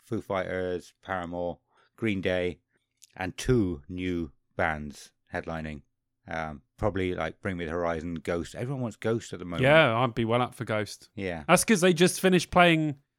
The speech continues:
Speaker 2: arenas, and everyone was just like, "How the hell have these guys not headlined a festival yet?"
Speaker 1: Yeah.
Speaker 2: So, yeah, Ghost's a good shout. Go, Bring Me and Ghost are good shouts for two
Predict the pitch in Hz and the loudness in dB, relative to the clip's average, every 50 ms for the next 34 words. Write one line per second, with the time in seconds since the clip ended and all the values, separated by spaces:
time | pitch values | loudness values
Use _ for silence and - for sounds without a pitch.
0 | _ _ _ - - 156 143 156 165 175 170 139 117 110 107 104 - - - - | _ _ _ -2 2 4 6 6 6 6 6 4 2 2 0 -2 -4 -6 -6 -10
1 | _ _ _ - 123 127 127 123 123 123 123 120 123 123 113 - 123 - - 123 | _ _ _ -4 0 0 0 0 2 2 2 4 2 0 -2 -2 -4 -4 -2 0
2 | 117 110 110 107 - _ _ _ _ _ _ - - - 123 117 113 110 110 - | 0 0 0 -4 -8 _ _ _ _ _ _ -14 -6 -2 0 0 0 -2 -4 -8
3 | _ _ _ _ - - - - 117 113 110 110 104 101 117 107 104 - 117 104 | _ _ _ _ -20 -12 -6 -2 -2 0 -2 -2 -4 -4 -4 -4 -2 -2 -2 -2
4 | 104 104 107 104 101 101 101 95 104 101 101 101 101 101 - 104 92 - - 107 | -2 -2 -4 -6 -8 -8 -8 -6 -6 -6 -6 -6 -8 -6 -8 -8 -8 -8 -10 -12
5 | 95 95 92 90 87 82 80 _ _ - 92 87 80 78 73 - - 101 101 98 | -10 -10 -10 -10 -10 -12 -14 _ _ -10 -8 -6 -6 -8 -8 -8 -8 -8 -6 -6
6 | 101 101 147 151 170 160 - - 160 131 160 131 - - 156 139 117 113 - _ | 0 4 4 6 6 4 2 0 -2 0 0 0 2 2 2 2 2 0 -2 _
7 | _ - - 127 139 - - 160 160 160 156 156 151 147 139 139 143 139 127 - | _ -2 0 0 0 0 2 2 2 4 4 2 2 2 4 4 4 4 2 0
8 | - 110 - 120 - - 123 117 113 - - - - 113 - - 120 117 110 110 | -4 -4 -4 -4 -2 0 0 0 0 -4 -8 -12 -12 -8 -6 -4 -2 -2 -2 -2
9 | 107 | -4